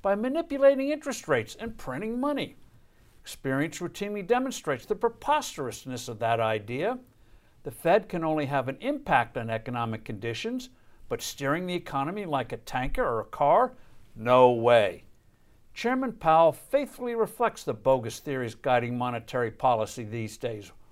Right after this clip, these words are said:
Worse, he's endorsed the Biden spending binge, which, if enacted, guarantees serious economic trouble. But a replacement from this White House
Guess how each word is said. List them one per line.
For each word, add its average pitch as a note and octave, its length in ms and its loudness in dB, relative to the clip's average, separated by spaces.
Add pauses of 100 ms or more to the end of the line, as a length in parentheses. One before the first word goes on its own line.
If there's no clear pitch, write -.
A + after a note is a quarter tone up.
(100)
Worse, F#3+ 460 6 (340)
he's G#3+ 240 -4
endorsed C#3+ 540 -2
the C3 80 -2
Biden D#3+ 360 0
spending C4 640 -6
binge, B2+ 380 -6 (260)
which, D3 240 -4
if B2+ 80 -8
enacted, C3 560 -2
guarantees D3+ 640 -6
serious D#3 460 -8
economic D#3+ 540 -8
trouble. F#3 460 -4 (880)
But B2+ 140 -2
a A#2+ 60 0
replacement E3+ 680 0
from C3 200 -2
this B3 240 0
White C3 220 4
House B2+ 340 0